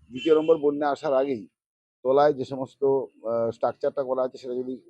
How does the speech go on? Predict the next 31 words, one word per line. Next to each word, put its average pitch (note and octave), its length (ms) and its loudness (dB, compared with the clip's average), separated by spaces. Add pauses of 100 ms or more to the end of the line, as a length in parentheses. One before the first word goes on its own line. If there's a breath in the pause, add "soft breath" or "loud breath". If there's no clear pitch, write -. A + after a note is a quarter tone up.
(160)
উনি A#2+ 140 -12
খুলে B2+ 260 -6
দিতে B2+ 200 -4
পারেন, B2+ 260 -6
তাহলে A#2+ 300 -4
জলটা A#2 460 -6 (600)
তার A#2+ 200 -2
যেমন, A#2+ 500 -6
আহ, A2 680 -4
নদী B2+ 180 -4
তার B2+ 240 0 (180)
অবাধ A#2 280 0
গতিতে A#2+ 340 -8
যায় A2+ 200 -6
তেমন G2+ 280 -10
করেই A#2+ 260 -4
যাবে, A2+ 260 -2
তাতে A2+ 180 -4
এলাকা A2+ 300 -4
খুব A2 200 -14
তাড়াতাড়ি A2 500 -6
জল G2+ 160 -6
থেকে A2+ 180 -14
মুক্ত G2+ 300 -10
হবে। A2 240 -4 (580)
আর A#2+ 120 -2
এখানকার D3+ 400 -4
জল C#3 220 -2
যন্ত্রণা D3 440 -6
তো D#3+ 80 -14
যেন D3+ 160 -4